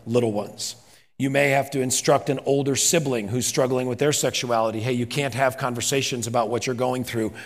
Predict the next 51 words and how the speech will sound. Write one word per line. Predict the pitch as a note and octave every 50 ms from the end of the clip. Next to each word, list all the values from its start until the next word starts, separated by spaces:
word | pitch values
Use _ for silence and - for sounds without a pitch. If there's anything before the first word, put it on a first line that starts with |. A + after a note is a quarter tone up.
| - -
with | B2 A2+ -
your | B2 G#2+
ten-year-old | - B2+ A#2+ A2+ A2 A2 A2 G2
sister. | - - A#2 G2+ - - F2+ - - - - - _ _ _ _ _ _ _ _ _ _ _ _ _ _ -
That's | A2+ -
off | A#2+ A#2 A2+ -
limits. | A#2+ B2 A2+ G2+ - - - - - - - - - _ _ _
You | - B2
can | B2 A#2
talk | C#3+ C3+ A2 -
to |
me | G#2+ A#2 E3 F3 C#3
all | A2 A2 B2+ C#3 C3+
you | A#2+ G#2+
want. | G#2 B2+ C#3 A#2 - - - - - -
I, | A2+
I, | A#2 - A#2 A#2+ A#2 A2+ G#2+ A2+ A2 G#2 F2+ - - - - _ _ _ _ -
you | G2+ G2+
know, | - - - - - G2+ -
take | - A#2+ G#2+
all | A#2 B2
the | B2+ A#2+
time | - - B2+ B2 A2+
that | A2+ A2
you | G#2+ A2+ A2+
want | A#2 A#2 A#2 A2 -
to | G2
talk | - A#2 A2 G#2+ -
to | A2
me, | A2+ A#2 G#2+ G2+ G#2+ - - - - -
but | A#2+ G#2 -
you | A2+
can't | - - A#2 G#2+ -
talk, | - - G#2+ G2 F#2+ - - - - - - _ _
uh, | - G#2 G2+ G2 F2
can't | - - A2+ G#2+ -
talk | - G#2+ F#2 E2+ -
with | G2+ F2+ -
her." | - F#2+ F2 F2+ F#2 - - - _ _ _ _ _ _ _ _ _ -
The | B2+
last | B2+ C3+ C#3 C#3 C#3 -
one | D3 C3
before | B2 G#2+ - - C3+ B2
I | A#2
pray, | A2 - - - C3 A#2+ A#2 A#2
and | A#2 A2+
I | A2+ A2
know | A2+ A#2 A#2 A2+
that, | A2 A2+ G#2+ G#2 -
um, | A2+ G#2+ G#2 G#2 G2+ G2+ -
again, | G#2 G#2 G#2+ G2+ G2+ F#2+